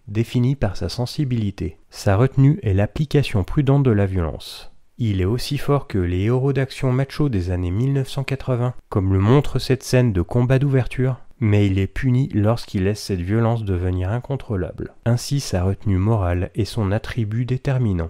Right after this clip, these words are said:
comme c'est le cas pour de nombreux héros d'action des années mille neuf cent quatre-vingt-dix. Cameron Poe est un personnage absurde, à la fois incroyablement honorable et fort. Mais Nicolas Cage nous fait croire à l'absurdité à travers son charisme maladroit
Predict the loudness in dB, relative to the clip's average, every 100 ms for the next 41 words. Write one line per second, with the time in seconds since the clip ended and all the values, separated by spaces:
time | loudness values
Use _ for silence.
0 | -8 2 2 4 4 4 4 4 2 2
1 | 0 0 0 2 2 0 0 2 2 4
2 | 4 2 0 0 -2 -2 0 2 2 0
3 | 2 2 4 2 0 -2 -2 -4 -4 -4
4 | -4 -6 -10 -14 -14 -16 -20 -4 2 4
5 | 4 4 2 2 2 0 -4 -4 -4 -4
6 | -2 -2 -2 -4 -4 -4 -4 -4 0 0
7 | -2 -4 0 2 0 -2 -2 0 -2 0
8 | 0 2 2 0 -2 -2 0 2 2 2
9 | 0 0 -2 -4 -8 -8 -14 -20 -14 -2
10 | 0 0 0 2 2 0 0 0 2 0
11 | 0 -2 -2 -2 -2 -2 -4 -4 -2 -2
12 | -4 -4 -2 -2 -4 -4 -4 -6 -6 -4
13 | -4 -4 -4 -2 0 0 0 -2 -2